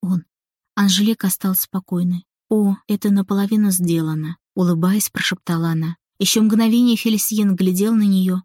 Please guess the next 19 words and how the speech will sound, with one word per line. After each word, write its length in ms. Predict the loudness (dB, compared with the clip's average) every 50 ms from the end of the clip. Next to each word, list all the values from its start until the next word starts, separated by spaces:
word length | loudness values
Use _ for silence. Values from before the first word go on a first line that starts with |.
| -10 _
такую 300 | -4 -4 0 2 0 0
бледную, 500 | 2 2 2 2 2 2 2 2 2 2
худую, 500 | 0 0 -2 -2 0 0 0 0 0 0
легкую, 460 | 0 2 0 0 -2 -4 -6 -8 -6
как 220 | -4 -4 -8 -8 _
перышко, 580 | -4 -2 0 0 -2 -4 -6 -8 -10 -12 -12 -12 _
которую 380 | -6 -4 -2 0 2 2 2 2
вот-вот 440 | 0 0 0 0 -2 -2 -2 -2 -2 0
унесет 460 | 2 2 2 2 0 -2 -4 -4 -2
ветер. 480 | -2 0 0 0 -2 -4 -8 -10 -12 -12 _ _ _ _ _
И 80 | 0
яростно 520 | 2 4 2 2 2 0 0 -2 0 0 0
махнув 420 | 0 -2 -2 -2 -2 -2 -2 -4
рукой, 380 | -6 -6 -4 -4 -4 -4 -4 -4 _
он 200 | 0 0 2 2
исчез 360 | 2 0 0 -2 -2 -2 -2
в 20 | 0
ночном 440 | 0 0 0 -2 -2 -2 0 0 0
мраке. 420 | 0 -2 -4 -6 -8 -12 -12